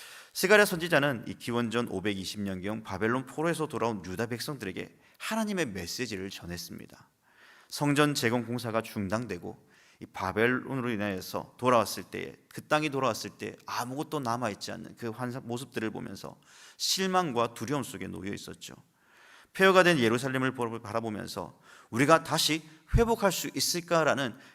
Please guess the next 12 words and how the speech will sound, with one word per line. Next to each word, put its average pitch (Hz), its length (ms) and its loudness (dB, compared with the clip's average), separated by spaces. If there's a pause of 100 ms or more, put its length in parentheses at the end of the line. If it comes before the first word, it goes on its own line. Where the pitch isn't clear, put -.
(100)
그러한 131 460 4
의구심에 123 640 -2
빠져 139 260 -2
있었습니다. - 720 -14 (1040)
이러한 190 220 10
시점에서 175 400 4
하나님께서는 151 540 4
스가랴에게 110 920 -4
여덟 104 240 0
개의 127 280 -2
환상을 123 580 -4
보여주십니다. - 920 -10